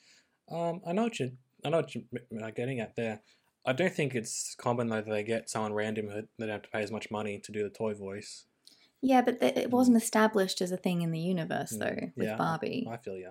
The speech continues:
Speaker 2: You know? You feel, feel me what I'm saying?
Speaker 1: Isn't there this thing about, doesn't Tom Hanks's brother do the voice of all the Woody toys?
Speaker 2: Yes, that's
Speaker 1: <laughs>
Speaker 2: true.
Speaker 1: Yeah.
Speaker 2: Yeah, he does.
Speaker 1: But you're right, it's, it's wildly different, the, the Chris Evans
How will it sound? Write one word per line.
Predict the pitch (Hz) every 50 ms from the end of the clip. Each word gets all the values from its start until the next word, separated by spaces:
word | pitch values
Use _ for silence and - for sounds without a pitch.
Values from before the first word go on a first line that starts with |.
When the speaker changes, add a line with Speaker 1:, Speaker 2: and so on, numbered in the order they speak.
| - -
Speaker 2:
You | 202 185
know? | 175 180 180
You | 196 214 226 240 - _ _ _ _ - -
feel, | - 226 226 226 233 - 247
feel | - 240 233
me | 240 233 233
what | 233 226
I'm | 226
saying? | 220 - 226 226 226 220 226 - - - - - - _ _ -
Speaker 1:
Isn't | 175 196 214
there | 220 214
this | 214 220 -
thing | - 185 175
about, | 170 156 151 147 143 135 113 - -
doesn't | 135 151 160 160 147
Tom | - - 147 139
Hanks's | 120 117 117 117 123 - - 127 117 110 - - -
brother | - 113 113 117 139 143
do | 135 131 120 120 117
the | 113 110 110 110 107 110 - _ - -
voice | - 110 113 117 - -
of | 117 107 104 113 -
all | 113 117
the | 110
Woody | 107 104 107 113 123 131 139 143 - - - - - -
toys? | - 135 117 - -
Speaker 2:
Yes, | 202 202 185 170 175 - -
that's | - 202 - - -
Speaker 1:
<laughs> | 185
Speaker 2:
true. | - - 175 170 170 170 180 180 - _ _ -
Speaker 1:
Yeah. | 208 202 196
Speaker 2:
Yeah, | 185 170 156 165
he | 175 185 185
does. | 180 190 180 165 165 175 180 - -
Speaker 1:
But | 147 135
you're | 139 139
right, | 123 117 -
it's, | - 120 - 139
it's | 123 123
wildly | 127 123 127 127 127 127 117
different, | 110 110 107 110 101 95 76 - -
the, | 104 101 98 - _ _ _ _ _ _ _ _ _ _ -
the | 101 98 95 92 -
Chris | - - 135 131 -
Evans | 107 110 110 107 104 98 - - - -